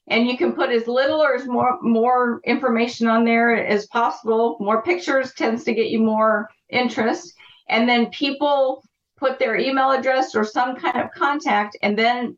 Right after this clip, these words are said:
the event happens outside of us. We are only a matchmaker, and we are free because I very much want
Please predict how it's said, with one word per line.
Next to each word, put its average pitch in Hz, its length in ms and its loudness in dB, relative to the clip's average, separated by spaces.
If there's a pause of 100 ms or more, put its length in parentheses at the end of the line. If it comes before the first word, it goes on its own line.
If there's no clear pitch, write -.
(160)
the 202 220 0
event 214 340 0
happens 226 540 -2
outside 202 500 -2
of 180 60 -2
us. - 260 -6
We 254 200 -2
are 233 260 0
only 247 300 2
a 240 80 0
matchmaker, 233 640 0
and 208 100 0
we 220 120 2
are 185 140 0
free 226 600 -2 (420)
because 233 300 0
I 220 140 0
very 226 420 0
much 247 340 0
want 214 540 0